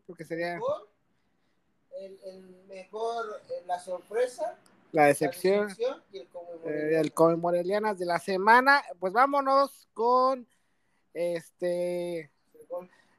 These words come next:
Speaker 1: el gol, mi buen Manzanas. Para ti, ¿cuál fue el mejor gol de la jornada?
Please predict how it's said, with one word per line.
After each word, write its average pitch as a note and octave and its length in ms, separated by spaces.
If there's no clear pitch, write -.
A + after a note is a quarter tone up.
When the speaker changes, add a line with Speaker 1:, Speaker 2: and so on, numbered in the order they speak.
Speaker 1:
el F3 200
gol, B3+ 260
mi B3 100
buen B3 200
Manzanas. A3+ 760
Para G3+ 220
ti, A#3+ 140
¿cuál B3 240
fue B3+ 160
el B3+ 80
mejor A#3+ 340
gol A#3+ 180
de A#3 80
la G#3 120
jornada? G3 500